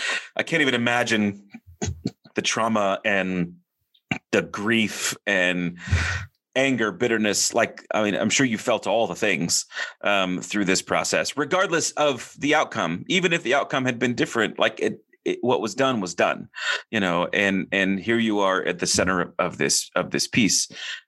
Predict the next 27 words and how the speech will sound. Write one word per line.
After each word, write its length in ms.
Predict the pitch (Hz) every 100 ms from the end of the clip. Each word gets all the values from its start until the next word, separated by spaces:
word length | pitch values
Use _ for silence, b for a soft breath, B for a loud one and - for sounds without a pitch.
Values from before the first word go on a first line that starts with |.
| -
Um, 300 | 107 101 98 -
with 180 | 135 170
what 120 | 143 127
started, 460 | - 135 127 110 - -
just 240 | - 139
thinking 280 | 160 156 123
back 260 | 90 85 -
to 140 | 120
the 100 | 104
conversations 640 | 104 107 101 104 - 98 104
you 80 |
were 100 | 98
having 360 | 90 85 92 90
with, 300 | 92 85 - - B B B B
um, 360 | 92 85 90 - - -
sort 120 | 98
of 60 | 101
the 60 |
Muslim 340 | 95 107 131 101
community 640 | 90 92 87 85 90 80 -
of, 420 | 98 92 - - -
it 80 |
was 120 | - -
such 180 | 185
a 40 | 139
benign 460 | - 131 131 123
thing. 380 | 120 175 117 90